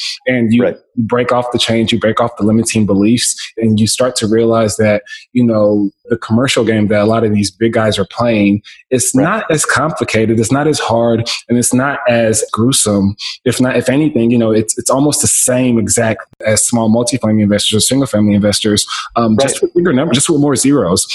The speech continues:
Speaker 1: When you
Speaker 2: Yeah.
Speaker 1: realize that and you're able to expand your mind, that's when things really get fun. And it seems as though that, that's what you've been able to do. So let's talk about,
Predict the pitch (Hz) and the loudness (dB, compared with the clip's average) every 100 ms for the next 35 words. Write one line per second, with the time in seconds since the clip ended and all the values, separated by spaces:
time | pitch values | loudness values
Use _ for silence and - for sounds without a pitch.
0 | - - 135 123 143 165 131 117 120 120 | -8 -2 2 2 2 0 0 0 0 2
1 | 123 123 127 - 113 - 120 131 113 104 | 2 2 0 0 -2 -2 0 0 2 2
2 | 110 127 117 104 101 - - 131 139 143 | 2 2 2 0 -2 -8 -4 -2 0 -2
3 | 123 120 113 113 107 101 - 110 104 107 | 0 0 0 0 0 -2 -2 0 2 2
4 | 104 - 127 117 113 104 110 104 110 - | 2 0 0 0 0 0 2 2 -2 -2
5 | 120 - 113 104 107 107 104 - 101 107 | -4 0 0 2 2 0 0 -4 -2 0
6 | 135 170 - 147 151 123 107 104 | 0 0 -2 -2 -2 -2 0 0